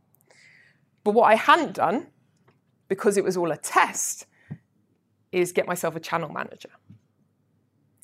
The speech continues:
I didn't have any systems set up. It was just me, a telephone, and my laptop. And that was it. And hey, that's a great way to start a business, by the way.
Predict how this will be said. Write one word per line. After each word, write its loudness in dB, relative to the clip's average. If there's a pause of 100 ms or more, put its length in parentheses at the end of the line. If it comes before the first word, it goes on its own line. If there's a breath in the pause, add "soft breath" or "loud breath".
(580 soft breath)
I 6 (340)
didn't 0
have 4
any 0
systems -4
set -6
up. -10 (920)
It 4
was 0
just 2 (140)
me, 4 (360 soft breath)
a -4
telephone, 4 (180)
and -2
my 6
laptop. -2 (220)
And 0
that 6
was 0
it. 2 (360)
And 0
hey, 2
that's -8
a -6
great 0
way 0
to -8
start -2
a -14
business, -4
by -2
the -6
way. -6